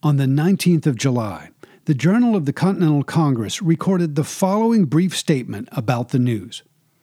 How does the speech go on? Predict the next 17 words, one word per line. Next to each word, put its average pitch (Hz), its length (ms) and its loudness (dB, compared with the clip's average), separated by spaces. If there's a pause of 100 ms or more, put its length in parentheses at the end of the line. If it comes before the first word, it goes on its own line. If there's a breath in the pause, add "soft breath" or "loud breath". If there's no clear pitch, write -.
(160)
Quote, 143 360 -2 (480 loud breath)
"A 175 80 0
letter 196 320 2
from 170 220 2
General 175 380 0
Lee, 113 380 -2
dated 165 460 0
at 151 180 -6
Charleston, 165 600 -2
South 151 280 -2
Carolina, 135 520 0 (280 loud breath)
two 202 280 4
July 143 600 -2
instant, 147 540 -4 (220 loud breath)
enclosing 190 600 2
sundry 190 480 2
papers, - 520 -4